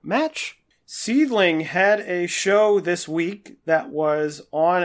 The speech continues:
a service called Live It. Uh, I had never heard of Live It before this week. It's some sort of live streaming ja-, service. I'm not really sure. They live streamed that show, and as of now,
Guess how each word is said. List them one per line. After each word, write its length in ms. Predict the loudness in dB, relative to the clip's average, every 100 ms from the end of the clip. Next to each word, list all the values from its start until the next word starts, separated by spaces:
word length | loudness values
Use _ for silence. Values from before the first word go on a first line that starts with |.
| -2
a 380 | -4 -2 -2
service 500 | -2 -2 0 0 -2
called 320 | -4 0 0 -2
Live 320 | -2 0 0
It. 320 | -2 -8 -20
Uh, 400 | -16 -12 -10 -12 -6
I 140 | -4
had 200 | -2 -2
never 260 | 0 2 2
heard 240 | 2 2
of 180 | 2 0
Live 220 | 2 2
It 240 | 0 -4 -8
before 340 | -8 -2 -2
this 220 | -2 -6
week. 420 | -2 -2 -2 -10 -16
It's 220 | -14 -14
some 460 | -14 -10 -6 -6 -6
sort 320 | -6 -2 -2
of 220 | -2 -4
live 380 | -4 -2 0 -4
streaming 880 | -10 -10 -6 -4 -4 -6 -4 -4 -6 _ -20 -20 -10
ja-, 320 | -6 -4 -6
service. 720 | -8 -2 0 2 -2 -4 -8 -10 _ -12
I'm 160 | -6
not 260 | -2 -4 -4
really 280 | -6 -4 -4
sure. 360 | -6 -4 -2
They 220 | -2 -4 -2
live 380 | 2 2 2
streamed 360 | -2 -4 -2 0
that 200 | 0 -2
show, 460 | -2 0 4 2 0
and 200 | -4 -2
as 280 | 0 0
of 160 | -2 -2
now, 600 | 0 4 4 2 0 -8